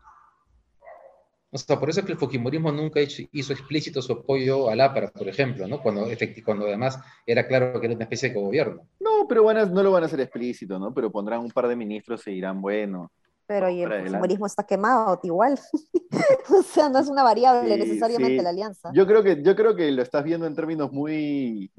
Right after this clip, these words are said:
Speaker 2: muy estrictos, eso de que cualquier partido que termina aliado del gobierno termina quemado. Que Acción Popular ya está quemado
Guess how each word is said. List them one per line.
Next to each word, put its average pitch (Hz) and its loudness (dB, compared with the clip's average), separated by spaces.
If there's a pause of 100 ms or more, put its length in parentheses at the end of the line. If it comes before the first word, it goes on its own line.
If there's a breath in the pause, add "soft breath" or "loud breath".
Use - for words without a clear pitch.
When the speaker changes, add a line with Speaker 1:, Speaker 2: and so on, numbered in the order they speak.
Speaker 2:
muy 131 -2
estrictos, 117 -4
eso 110 -2
de 113 0
que 95 -10
cualquier 104 -2 (160)
partido 117 0
que 113 -2
termina 101 0
aliado 104 6
del 107 2
gobierno 98 -2
termina 98 -6
quemado. 92 -6 (160)
Que 143 -2
Acción 151 4
Popular 147 6
ya 135 6
está 120 4
quemado 95 -6